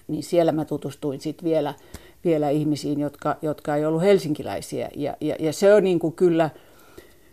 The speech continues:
ilman, ilman tätä, tätä niinku valtavaa viisikymmentä-kuusikymmentä-luvun sodan jälkeistä projektia, niin, niin, tota,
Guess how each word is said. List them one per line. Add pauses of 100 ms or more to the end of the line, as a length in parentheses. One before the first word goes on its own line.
(680)
ilman,
ilman
tätä, (460)
tätä
niinku (800)
valtavaa (560)
viisikymmentä-kuusikymmentä-luvun
sodan
jälkeistä (480)
projektia, (1200)
niin,
niin,
tota,